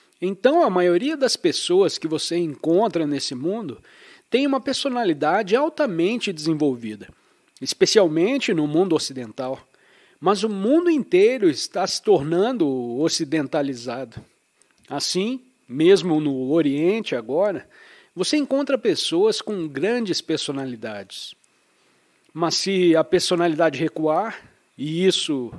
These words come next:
está acontecendo conosco, então algo mais vital e mais essencial pode brilhar.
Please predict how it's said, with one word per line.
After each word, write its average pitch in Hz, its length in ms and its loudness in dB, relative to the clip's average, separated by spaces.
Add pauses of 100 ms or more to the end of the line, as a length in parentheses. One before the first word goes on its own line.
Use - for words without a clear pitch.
(100)
está - 280 -4
acontecendo 185 880 0
conosco, 131 680 -6 (760)
então 240 580 2
algo 165 640 2
mais 147 340 -2
vital 160 720 4
e 135 100 -4
mais 147 420 -4
essencial 165 840 0
pode 208 320 2
brilhar. 202 640 0